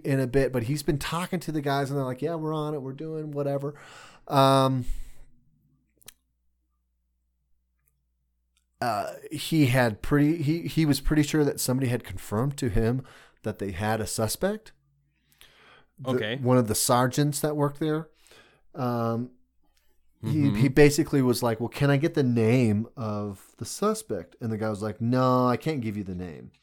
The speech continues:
Speaker 1: And so he's like, "Okay, well, you got somebody," you know?
Speaker 2: Right.
Speaker 1: Um, but didn't say that. He was just like, "Okay, well, they got somebody. Great." Um, so he,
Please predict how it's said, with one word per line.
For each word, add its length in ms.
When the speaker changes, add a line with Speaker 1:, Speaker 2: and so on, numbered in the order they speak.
Speaker 1:
And 160
so 140
he's 160
like, 120
"Okay, 380
well, 340
you 120
got 260
somebody," 480
you 140
know? 220
Speaker 2:
Right. 380
Speaker 1:
Um, 220
but 180
didn't 240
say 340
that. 320
He 60
was 160
just 160
like, 160
"Okay, 420
well, 180
they 120
got 500
somebody. 420
Great." 260
Um, 400
so 320
he, 440